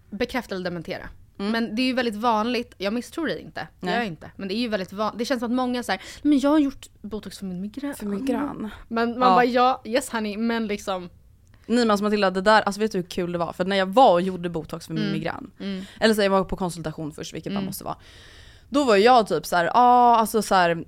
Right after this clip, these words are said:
Speaker 2: jag spänner mig ganska mycket här också, liksom. För att jag har ju sett att alla
Speaker 1: Mm.
Speaker 2: influencers säger att de tar botox för sin migrän
Speaker 1: Mm.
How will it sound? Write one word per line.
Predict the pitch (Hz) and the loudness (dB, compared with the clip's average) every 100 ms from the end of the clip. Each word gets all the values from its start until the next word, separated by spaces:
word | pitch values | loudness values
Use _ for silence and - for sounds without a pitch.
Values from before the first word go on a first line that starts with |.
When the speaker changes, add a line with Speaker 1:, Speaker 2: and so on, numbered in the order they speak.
| - | -4
Speaker 2:
jag | 208 208 | -2 -2
spänner | - 233 214 202 | 0 2 4 2
mig | 202 180 | 2 0
ganska | 180 170 | -2 -4
mycket | 170 170 175 | -8 -6 -2
här | - 302 202 - | 6 6 6 2
också, | - - - | -6 -8 -10
liksom. | - - - - | -10 -8 -8 0
För | |
att | 202 | 6
jag | 240 | 6
har | |
ju | 220 | 6
sett | - 359 359 - | 4 2 2 -2
att | 196 - | -2 0
alla | 190 170 | 2 2
Speaker 1:
Mm. | 165 269 | 0 -2
Speaker 2:
influencers | 220 240 180 175 156 - 139 - _ - | 0 0 0 -4 -6 -8 -12 -14 _ -6
säger | - 254 175 147 165 | 0 0 0 -6 -10
att | - - | -12 -8
de | 170 160 | -8 -4
tar | 190 170 - - | -2 -2 -4 -8
botox | 165 151 165 | -8 -8 -10
för | 160 | -10
sin | 156 151 | -8 -8
migrän | 147 - 208 | -8 -6 -4
Speaker 1:
Mm. | 202 | -4